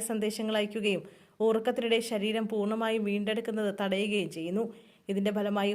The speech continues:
ഹോർമോണുകളുടെ അസന്തുലിതാവസ്ഥ, രക്തസമ്മർദ്ദം, ഗ്ലൂക്കോസ് നിയന്ത്രണം എന്നിവ ബാധിക്കപ്പെടുകയും ഹൃദയത്തിന് അധിക ഭാരം ഉണ്ടാക്കുകയും ചെയ്യുന്നു. നാൽപത് വയസ്സിന് മുകളിലുള്ളവരിലും സ്ത്രീകളിലും ഈ ദോഷഫലങ്ങൾ കൂടുതൽ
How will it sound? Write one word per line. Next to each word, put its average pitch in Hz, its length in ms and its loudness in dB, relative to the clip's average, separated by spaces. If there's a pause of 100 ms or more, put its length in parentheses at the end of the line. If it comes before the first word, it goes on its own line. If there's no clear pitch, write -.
ഹോർമോണുകളുടെ 214 720 0
അസന്തുലിതാവസ്ഥ, 208 720 0 (500)
രക്തസമ്മർദ്ദം, 220 680 0 (100)
ഗ്ലൂക്കോസ് 214 520 2
നിയന്ത്രണം 214 440 0
എന്നിവ 214 180 2 (120)
ബാധിക്കപ്പെടുകയും 196 720 0 (380)
ഹൃദയത്തിന് 220 480 4 (120)
അധിക 202 200 0 (100)
ഭാരം 214 260 0
ഉണ്ടാക്കുകയും 196 500 0
ചെയ്യുന്നു. 170 280 -2 (640)
നാൽപത് 262 440 6
വയസ്സിന് 285 320 4 (120)
മുകളിലുള്ളവരിലും 233 840 2 (640)
സ്ത്രീകളിലും 233 580 4 (120)
ഈ 226 40 -2 (120)
ദോഷഫലങ്ങൾ 226 600 0 (420)
കൂടുതൽ 233 320 4